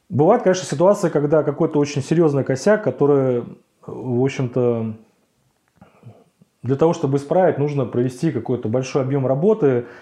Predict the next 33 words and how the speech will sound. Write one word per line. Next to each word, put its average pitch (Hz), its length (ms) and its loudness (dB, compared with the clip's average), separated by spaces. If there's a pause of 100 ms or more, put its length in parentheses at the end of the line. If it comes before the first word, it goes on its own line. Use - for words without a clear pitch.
(320)
Он 147 200 -2
должен 143 280 2
быть 139 160 0
как-то 131 240 -2
совмещен 139 480 -2
с 120 40 -6
другими 143 340 2
работами. 139 680 0 (440)
Поэтому 156 360 0
здесь, 190 200 2
конечно, 147 300 0
приходится 143 460 0
идти 127 140 -2
к 131 60 -2
заказчику 135 520 -2
и - 20 -2
договариваться, 113 720 -4 (120)
объяснять, 117 400 -4
что - 180 -8
вот 113 180 -6
возникла 113 420 -4
такая 113 260 -4
ситуация, 156 580 -2
вот 117 180 -6
мы 127 160 -2
ее 113 200 -2
обнаружили. 147 720 0 (680)
И 127 600 2
вот 127 300 -2
для 139 100 0
того, 160 200 2
чтобы 143 280 0
исправить, 190 500 0